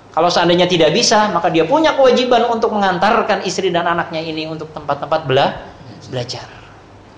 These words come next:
Jangan sampai punya istri justru jadi provokator sang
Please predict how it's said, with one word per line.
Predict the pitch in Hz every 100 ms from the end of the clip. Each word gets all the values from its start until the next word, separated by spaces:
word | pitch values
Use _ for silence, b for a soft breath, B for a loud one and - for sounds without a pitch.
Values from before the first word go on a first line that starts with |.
| - - - - -
Jangan | - 110 117
sampai | 147 160 165 165 143 131 - B B B -
punya | 131 131
istri | 127 131 165 175 185 165 - - - - -
justru | 139 - 170 160
jadi | 123
provokator | 127 135 131 131 139 151 143 120 - - -
sang | - 147